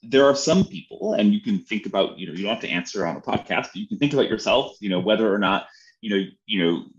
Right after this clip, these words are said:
you would feel differently, um, if the government said, like, "This is the law, and if you break it, you're violating the law," as opposed to, you know, not saying that. So it, it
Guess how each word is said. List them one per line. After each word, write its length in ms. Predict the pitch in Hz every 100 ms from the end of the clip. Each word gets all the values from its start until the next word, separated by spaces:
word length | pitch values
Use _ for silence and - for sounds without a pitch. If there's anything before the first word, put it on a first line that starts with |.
| -
you 280 | 98 123
would 120 | 156 143
feel 200 | 131 107
differently, 720 | 135 135 127 - 87 190 - _ _ _ -
um, 440 | 98 92 92 - -
if 140 | 117
the 120 | - 101
government 280 | 117 110 110
said, 180 | - 95
like, 160 | 98 -
"This 160 | 127
is 100 | 123
the 80 | 110
law, 280 | 98 117 175 233
and 120 | 127
if 120 | 104 104
you 100 | 92
break 220 | 113 117
it, 40 |
you're 120 | 95
violating 420 | 95 98 95 92 92
the 60 |
law," 440 | 104 180 156 98 -
as 160 | 104
opposed 680 | 110 - 127 127 127 - -
to, 300 | 82 82 87 - _ _ _ -
you 100 | 104
know, 320 | 85 76 78 - 85 _ _ _ _ _ _
not 360 | 101 107 - -
saying 260 | - - 50
that. 160 | - _ _ _ _ _ _
So 360 | - 165 156 - _ _
it, 120 | - - _
it 240 | - -